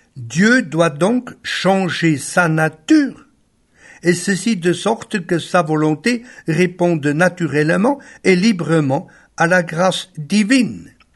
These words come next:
Je crois que ça vaut la peine de répéter. Laissé à sa propre volonté, l'homme rejette Christ. Pour qu'il l'accepte vraiment, Dieu doit changer sa nature, de sorte que sa volonté réponde naturellement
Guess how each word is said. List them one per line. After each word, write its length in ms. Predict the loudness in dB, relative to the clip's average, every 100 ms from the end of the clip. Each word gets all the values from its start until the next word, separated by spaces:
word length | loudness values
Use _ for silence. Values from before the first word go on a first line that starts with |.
| _ _ _ _ _
Je 160 | -6 -6
crois 240 | -2 -4
que 120 | -4
ça 160 | -6 -6
vaut 180 | -2 -4
la 140 | -4
peine 360 | -2 0 0 0
de 80 |
répéter. 760 | -2 -2 -2 -4 -2 -4 -4 -10 _ _ -20 -16 0
Laissé 520 | 2 2 0 2 2
à 120 | 2 -4
sa 360 | -2 -2 -2
propre 560 | -6 -4 -4 -4 -6 -6
volonté, 800 | -2 -2 -2 -2 -4 0 0 -4 -12 -20
l'homme 380 | -6 0 4 4
rejette 600 | 2 0 2 0 0 -4
Christ. 540 | 0 -2 -2 -12 _ _ _ _ -20 -20 _
Pour 300 | 0 0 0
qu'il 300 | 0 0 -2
l'accepte 800 | 0 -2 -2 -4 -4 -4 -8 -8
vraiment, 560 | -6 -2 2 2 0 -10 _ -20 -20
Dieu 280 | -6 0 0
doit 180 | 2 -2
changer 580 | -2 0 -2 0 -4 -4 -12
sa 360 | -12 0 0 0
nature, 680 | -2 -4 -4 -2 0 0 -4 -14 _ -20 -18
de 180 | -2 0
sorte 520 | 2 0 0 -4 -8
que 180 | -4 -4
sa 240 | -2 0 0
volonté 520 | 2 2 0 -2 -2
réponde 500 | -2 -2 -2 -4 -2
naturellement 840 | 0 0 -2 -6 -4 -4 -2 -2